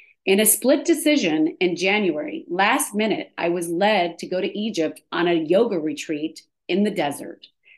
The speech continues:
that changed my life and expanded my perspective of spirituality, energy, and humanity at large. I was told I would have outer body experiences and that I would be given messages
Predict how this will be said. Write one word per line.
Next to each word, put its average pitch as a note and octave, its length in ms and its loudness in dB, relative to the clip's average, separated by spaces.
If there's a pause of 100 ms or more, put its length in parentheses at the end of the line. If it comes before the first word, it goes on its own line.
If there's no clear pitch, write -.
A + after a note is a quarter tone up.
that - 140 0
changed C4 500 4
my B3 140 4
life - 360 -4 (520)
and F3 100 0
expanded G3+ 580 2
my B3 140 2
perspective E3 800 -4 (160)
of D3+ 120 -6
spirituality, E3 1080 0 (420)
energy, A3+ 680 -2 (380)
and G3 140 4
humanity G#3 640 2
at - 140 -6
large. E3+ 640 -4 (1300)
I G3 140 2
was D#4 180 2
told F3 480 0
I E3+ 120 2
would F3 100 0
have E3+ 240 -2 (100)
outer G3 300 0
body G#3+ 300 2
experiences D3+ 1040 -6 (160)
and F3 140 2
that F3 180 0
I E3+ 140 4
would E3 200 0
be D3+ 140 -2
given A#3+ 360 2
messages D#3 680 -4